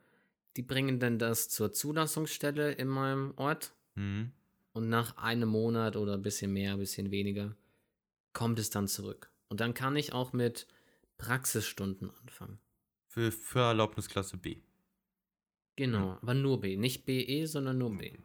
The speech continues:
Speaker 2: Ja. Oh Gott. Ja, ich muss jetzt auch jetzt hier am Montag, muss ich jetzt dann wieder zu der Fahrschule meines Vertrauens gehen.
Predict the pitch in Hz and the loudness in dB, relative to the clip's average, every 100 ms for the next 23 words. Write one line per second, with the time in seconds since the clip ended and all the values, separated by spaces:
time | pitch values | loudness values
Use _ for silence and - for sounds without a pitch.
0 | - - - - - - - - - - | -14 -10 -10 -12 -20 -18 -14 -12 -12 -14
1 | - 87 92 - - 123 - - - - | -8 -6 -6 -12 -14 -14 -14 -18 -12 0
2 | 107 110 123 127 131 - 147 131 113 110 | 2 2 2 2 2 4 6 6 4 2
3 | - 113 107 107 120 131 98 98 101 95 | 0 2 2 2 0 2 2 0 -4 -4
4 | 98 95 101 95 92 92 - 95 90 104 | -2 -2 0 0 0 -2 -2 0 0 2
5 | 95 - 101 95 92 90 85 87 - 87 | 0 0 0 0 0 0 -4 -8 -4 -2
6 | 104 98 - 80 85 | -2 -4 -6 -4 -4